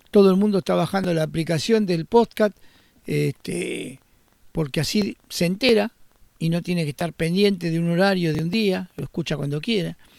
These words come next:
Si usted ahora está ingresando para descargar y tiene dificultad, sepa que estamos trabajando para ampliar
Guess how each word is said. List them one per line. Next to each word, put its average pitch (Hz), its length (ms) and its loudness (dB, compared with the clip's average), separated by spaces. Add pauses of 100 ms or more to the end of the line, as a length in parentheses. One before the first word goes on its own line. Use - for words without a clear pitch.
(360)
Si - 140 -8
usted 202 180 -2
ahora 202 420 4
está 175 240 -4
ingresando 180 600 0
para 147 260 -2
descargar 170 500 0
y 143 100 -4
tiene 180 260 -2
dificultad, 226 540 -2
sepa 190 320 -2
que 156 80 -4
estamos 165 340 -4
trabajando 202 560 -2
para 160 200 -4
ampliar 160 480 2